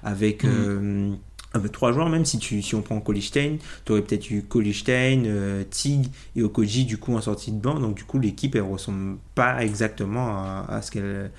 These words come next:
Speaker 1: à quoi elle ressemblait au début sans Russell, tu vois.
Speaker 2: Mm,
Speaker 1: Donc,
Speaker 2: c'est ça.
Speaker 1: euh, on, donc on, on verra, on verra l'an prochain, on verra ce qui se passe. Déjà, faudra voir si, déjà Russell, ça va, ça doit être l'un des, des grands bénéficiaires puisque je pense que là il aura tous les ballons, donc peut-être que il y aura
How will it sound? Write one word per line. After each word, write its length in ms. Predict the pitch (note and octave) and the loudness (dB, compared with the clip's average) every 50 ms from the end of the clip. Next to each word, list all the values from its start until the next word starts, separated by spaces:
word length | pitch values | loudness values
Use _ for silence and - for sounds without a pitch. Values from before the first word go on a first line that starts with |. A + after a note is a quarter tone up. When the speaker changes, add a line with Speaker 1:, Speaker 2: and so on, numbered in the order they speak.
| - - - - - - - | -18 -18 -18 -18 -16 -8 -4
Speaker 1:
à 80 | - - | -4 0
quoi 140 | - C3+ | 2 4
elle 60 | A#2+ A2 | 4 6
ressemblait 340 | G#2+ A2 A#2 G#2+ G#2 G#2+ | 4 4 4 4 4 4
au 60 | G#2 G2+ | 4 4
début 260 | G#2+ G2+ A2 C#3+ D#3 | 4 2 2 0 0
sans 180 | - A#2 G2+ | 2 2 2
Russell, 280 | G#2+ B2 C3 - C#3 B2 | 2 2 2 4 2 2
tu 100 | - - | 2 -2
vois. 140 | G#2+ G2+ - - - - - - - - - - - - | -8 -8 -10 -14 -18 -18 -18 -18 -18 -18 -20 -14 -2 2
Speaker 2:
Mm, 160 | D3 C#3 C3+ A#2+ | 4 4 4 4
Speaker 1:
Donc, 160 | A2 G#2+ G#2 - | 2 2 2 2
Speaker 2:
c'est 120 | A2+ G#2 | 2 2
ça. 200 | G2+ G2+ G#2 G2+ | 4 4 2 2
Speaker 1:
euh, 200 | G2 G2 G2+ G2+ G#2 - - - - - - - - - - - | 2 0 -2 -4 -6 -10 -14 -18 -18 -18 -18 -18 -18 -18 -14 -4
on, 140 | - C3 C3+ C3+ | 2 4 6 6
donc 160 | C#3 C#3+ E3 | 6 6 4
on, 60 | F#3 | 2
on 160 | G3 - E3+ E3+ | 2 4 4 4
verra, 280 | G#3+ D4 F4 E4+ D#4 F#3 | 4 4 4 4 4 4
on 40 | F3+ | 4
verra 200 | F3+ F#3 G#3 G#3 | 4 2 2 2
l'an 100 | F#3+ F3 | 2 2
prochain, 340 | - D#3+ D3 - C#3+ F#3+ - - | 2 0 2 2 0 -2 -2 -4
on 40 | B2 | 0
verra 200 | A#2+ B2 C3+ C3+ | 2 2 2 2
ce 80 | - | 0
qui 80 | - C3+ | -2 -2
se 80 | - | 0
passe. 340 | - C#3 D#3+ - - - - | 0 0 0 0 -2 -4 -2
Déjà, 460 | A#2+ A#2 A#2 A#2 C3 C3 C3+ B2+ A#2+ A#2+ | 2 2 4 6 6 6 6 6 4 2
faudra 260 | - - A#2 A2+ A2+ | 2 0 2 4 4
voir 180 | A2+ B2 C#3+ C#3+ | 4 4 2 2
si, 260 | C#3 - B2+ A#2+ A#2+ A#2 - - - A#2 | 2 0 0 -2 -2 -4 -6 -8 0 4
déjà 160 | A#2 C3+ C#3+ | 4 6 6
Russell, 320 | B2 C3 C3+ C3 D#3 D#3 D3 | 6 4 4 4 4 4 4
ça 100 | C3+ A2 | 4 2
va, 100 | A2 A#2 | 2 2
ça 180 | - - A2 G#2+ | 2 2 2 4
doit 100 | A2 A2 | 6 4
être 140 | A2 - - A#2 | 4 4 2 0
l'un 120 | A#2+ B2 | 2 2
des, 260 | A#2+ A2+ A2 G#2+ G#2+ | 2 2 2 2 2
des 160 | G#2+ A2 A2 | 2 2 2
grands 200 | G#2 A#2 A#2+ C3+ | 2 4 4 4
bénéficiaires 500 | C3+ C3+ B2+ B2+ B2 - C3 C3 D3+ D3+ | 6 6 4 4 2 -2 -2 0 0 -2
puisque 220 | D3 - - - A2 | -2 -4 0 2 2
je 380 | G#2+ - - - - - - - | 0 0 -4 -14 -14 -12 -4 -2
pense 140 | B2+ C3 C3 | 0 0 2
que 80 | - A2 | 2 4
là 220 | G#2+ A#2+ B2+ B2 | 4 6 6 6
il 120 | A2+ G#2 G#2+ | 4 4 4
aura 340 | G2+ G2+ G#2 G#2 G#2 G#2 G#2 | 4 4 4 4 2 2 0
tous 200 | - - D3+ C#3+ | -2 -2 2 4
les 100 | C3+ C3 | 4 6
ballons, 400 | B2+ B2+ B2 B2 C#3 D3+ E3 E3 | 6 4 2 2 2 2 2 4
donc 200 | D3+ B2 G#2+ - - | 4 2 0 -2 0
peut-être 200 | - B2 A#2+ - | -2 -2 -2 2
que 680 | - A#2 G#2 G#2 G#2 G#2 G#2 G#2 G#2 G#2 G#2 G#2 G2+ - - | 2 2 4 4 4 4 4 4 4 4 4 2 2 0 0
il 60 | A2 | 0
y 40 | A2 | 0
aura 340 | G2+ G#2 G#2 A2 A2 G#2+ | 2 4 4 4 4 4